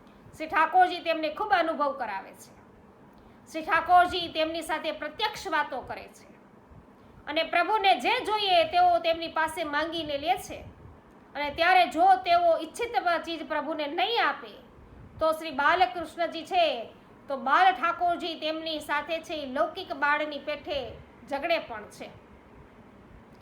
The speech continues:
ત્યારે તેઓ પ્રભુ જાણી અને જે કંઈ તેઓ માંગે તે ચીજ તે જ ક્ષણે શ્રી બાલકૃષ્ણજીના શ્રી હસ્તમાં ધરે છે. આ રીતે મુરારીદાસ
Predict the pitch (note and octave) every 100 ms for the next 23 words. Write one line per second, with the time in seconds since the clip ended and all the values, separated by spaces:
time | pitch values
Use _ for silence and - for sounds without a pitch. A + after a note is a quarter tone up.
0 | - - - E4+ F4+ F#4 F4 E4+ E4 E4
1 | D4+ F4 C4 D4+ D#4+ F4 D#4+ D#4 C#4 F#4
2 | E4 E4+ F4 D#4+ D4 D#4 D4+ C#4 C#4 D#4
3 | D#4 C4 C#4+ C4+ E4 E4 A#3+ - - -
4 | D#4+ G4 G4 F#4 F4 D#4+ C#4+ C#4 C#4+ C4
5 | C#4 E4+ E4+ D#4+ - D#4 C#4+ C#4 B3+ B3+
6 | C4+ B3+ B3+ - A#3+ A3+ G#3+ A3+ A#2 -
7 | - - - - - - - - - -
8 | - - - E4+ E4+ E4 D#4 D4+ E4 E4
9 | D#4 E4+ F#4 F4+ -